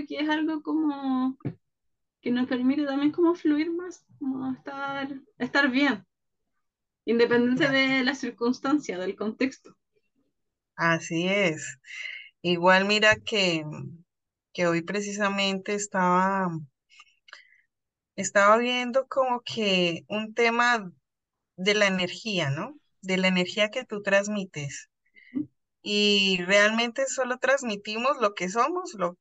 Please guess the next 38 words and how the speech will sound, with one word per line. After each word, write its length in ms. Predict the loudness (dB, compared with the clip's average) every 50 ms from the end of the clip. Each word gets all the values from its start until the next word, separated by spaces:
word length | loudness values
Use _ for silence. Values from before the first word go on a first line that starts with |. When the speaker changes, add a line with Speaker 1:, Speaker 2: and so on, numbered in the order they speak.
| _ -12
Speaker 2:
que 160 | -8 -8 -6
tenemos 420 | -4 -4 -4 -4 -4 -4 -6 -4
por 180 | -4 -2 0 0
dentro, 400 | 0 0 -2 -2 -2 -2 0 0 2
aunque 340 | 2 2 2 0 -4 -4
no 160 | -2 -2 -4 -2
queramos, 920 | 0 2 4 6 6 6 6 4 2 0 0 0 -2 -10 -12 -14 -18 _ _ _ _ _ _ _
la 140 | -4 -4 -4
gente 320 | -2 -2 -4 -4 -4 -4 -4
nos 180 | -4 -4 -4 -4
Speaker 1:
Ujú. 20 |
Speaker 2:
percibe, 460 | -4 -4 -4 -6 -8 -8 -6 -4 -2 -2
¿ah? 240 | -2 -2 -4 -4 -6 _ _ _ _ _ _ _ -20 -20 -20 -20 -20 -20 -20
Speaker 1:
Sí. 160 | -18 -12 -8
Speaker 2:
Y 140 | -2 0 0
a 80 | 0 0 -2
pesar 360 | -4 -6 -2 0 0 0 0
de 120 | 0 -4
que 140 | -4 -4 -2
no 120 | -2 -2 0
nos 200 | -2 -2 -4 -6
conozcan, 680 | -6 -6 -4 -2 -2 -2 -4 -4 -6 -8 -6 -6 -6 -6 -8 -14 _ _ _ _ -4
la 180 | -2 -2 0
gente 480 | 0 0 0 -2 -2 -4 -4 -4 -4 -4 -4 -4 -2
percibe 380 | -2 -2 -2 -2 -4 -4 -2 -2
esa 180 | -4 -4 -6
energía. 640 | -4 -6 -6 -6 -8 -12 -12 -12 -10 -10 -12 -14 _ _ _ _ _ _ _ _ _ _ _ _ _
Percibe 460 | -6 -6 -6 -4 -2 0 0 0 0
si 160 | -2 -4 -8
somos, 720 | -6 -4 -4 -4 -2 -2 -4 -4 -2 -2 -2 -2 -4 -4 -6 -6
si 100 | -6 -6
estamos 420 | -4 -2 -2 -2 -2 -2 -2 -2
alegres, 580 | -2 -2 0 0 -2 0 0 0 0 -2 -2 -4
si 60 | -6
estamos 440 | -8 -6 -4 -4 -4 -4 -4 -6 -8
tristes, 460 | -6 -6 -6 -4 -6 -8 -10 -10 -10 -10
si 60 | -10
estamos 340 | -10 -8 -6 -6 -6 -6